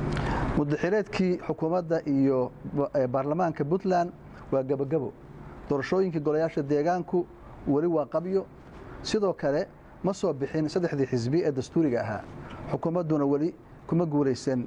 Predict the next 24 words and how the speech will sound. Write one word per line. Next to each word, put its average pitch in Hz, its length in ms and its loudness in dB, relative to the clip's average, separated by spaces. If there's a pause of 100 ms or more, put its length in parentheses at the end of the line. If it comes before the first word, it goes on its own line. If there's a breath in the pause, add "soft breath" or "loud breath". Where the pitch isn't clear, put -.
(120)
inay 156 180 4
shacabka 135 580 0
la 170 100 2
wadaagto 135 520 0 (320 loud breath)
qaabka 175 260 0
ay 139 60 0
ku 170 100 0
dhammaanayso 139 440 0
doorashooyinka 135 540 0
socda 165 400 0 (400 loud breath)
iyo 151 100 4
sida 175 380 0 (140)
loo 151 160 2
qabanayo 143 420 0
doorashada 123 460 0
madaxweynaha 131 640 2 (480 loud breath)
ee 139 60 4
laba 131 200 2
kun 123 260 -2 (120)
labaatan 117 380 0
iyo 98 100 -2
afar. - 220 -4 (600 loud breath)
Sidaas 175 260 2
darteed, 165 380 0